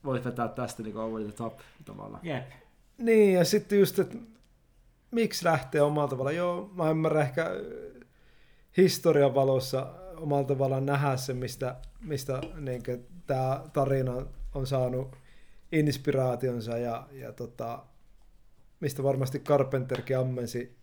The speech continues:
Speaker 3: tiettyjä
Speaker 1: Mm.
Speaker 3: elementtejä tähän hänen versionsa, mutta ei mullakaan ole tarvetta lähteä kajoamaan sitä vuoden viisikymmentäyksi versiota.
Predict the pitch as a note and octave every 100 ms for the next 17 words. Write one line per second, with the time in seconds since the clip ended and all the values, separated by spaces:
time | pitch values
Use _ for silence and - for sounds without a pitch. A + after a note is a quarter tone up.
0 | - C#3 B2+ - B2 B2 B2+ A2+ A#2+ G2+
1 | - A2+ - - _ B2 A#2+ A#2+ - C3
2 | C3 B2+ A#2 A#2+ A#2 A2+ G#2+ G2+ G#2+ -
3 | - A#2+ - - E3 E3+ E3+ C#3+ C3 C3
4 | C3 A#2 A2 A#2 A2 - B2+ - - -
5 | _ _ - - - - - D3 D3 C#3+
6 | B2+ B2 A#2 C3 B2+ C3 B2 C3 C3 C3
7 | C3+ B2+ B2+ B2+ A#2 G#2 A2+ A2